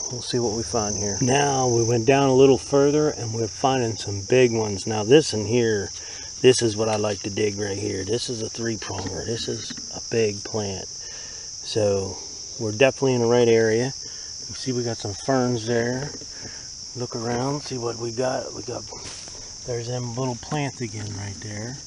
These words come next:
Um, but that is a nice plant there. That, we will take that plant. That's the best plant we found. That's the second best one we found. So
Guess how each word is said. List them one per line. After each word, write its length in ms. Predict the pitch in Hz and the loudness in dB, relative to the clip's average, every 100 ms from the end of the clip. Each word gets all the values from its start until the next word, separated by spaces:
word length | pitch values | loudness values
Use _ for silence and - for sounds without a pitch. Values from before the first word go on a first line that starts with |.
| - - - - - - - - - - | -16 -18 -18 -16 -16 -16 -16 -16 -16 -14
Um, 440 | 95 104 98 95 92 - - - - - - - - - | -8 -6 -6 -8 -10 -14 -16 -16 -16 -16 -14 -14 -12 -6
but 120 | - | 0
that 180 | 123 123 | 4 6
is 240 | 117 110 | 4 2
a 80 | 104 | 0
nice 260 | 110 117 113 | 0 0 -2
plant 400 | - 117 110 104 | -2 -2 -2 -4
there. 300 | 113 110 107 | -2 -2 -2
That, 180 | 110 107 | -2 -2
we 160 | 113 120 | 0 2
will 240 | 117 113 | 2 2
take 220 | 110 120 107 | 0 -2 2
that 240 | 117 107 | 2 2
plant. 380 | - 107 98 - - - - - - - - - - | 0 -2 -2 -6 -12 -14 -14 -14 -14 -14 -16 -14 -6
That's 260 | 117 110 - | -4 -4 -6
the 260 | 117 110 - | -4 -4 0
best 300 | 123 113 - | 0 0 -4
plant 240 | 104 104 | -8 -6
we 140 | - 101 | -8 -8
found. 360 | - 110 107 | -6 -4 -4
That's 180 | 107 - | -6 -6
the 60 | 117 | -2
second 400 | - - 113 101 | 0 0 0 -8
best 280 | 107 - | -8 -8
one 120 | 110 101 | -8 -6
we 120 | 98 | -8
found. 340 | - 101 95 | -6 -6 -6
So 380 | - 107 101 101 | -8 -6 -6 -6